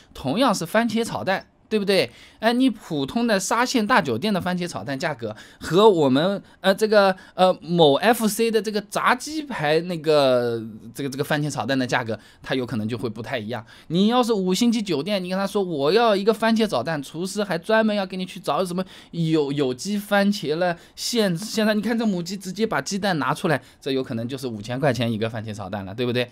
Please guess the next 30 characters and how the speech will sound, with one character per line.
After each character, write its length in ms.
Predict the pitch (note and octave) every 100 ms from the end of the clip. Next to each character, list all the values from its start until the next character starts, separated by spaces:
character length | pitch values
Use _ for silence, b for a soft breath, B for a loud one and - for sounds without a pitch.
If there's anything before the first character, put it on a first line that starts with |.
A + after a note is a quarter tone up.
| b
那 100 | -
都 160 | A2+ A#2+
是 80 | A2+
番 160 | A#2+
茄 60 | A2
炒 140 | G#2
蛋。 140 | G2+ - B B B -
那 100 | C#4
么 160 | B3+ B B -
如 180 | F3
果 120 | A#3+ F#3
再 160 | G#3+
算 280 | F#3 A3 F#3
上 160 | E3+ D3+
四 240 | F3 E3
S 220 | D3+ D#3
店， 200 | F3 C#3+ - _ _ _ -
相 200 | - F#3
对 80 | D#3+
比 120 | A2+
较 120 | A2+
贵 200 | B2+ C3
的 120 | G#2 -
工 180 | D3
时 100 | C3
费 160 | B2 B2
和 140 | A2
服 200 | A2+ A#2
务 40 | C3+
费 240 | - -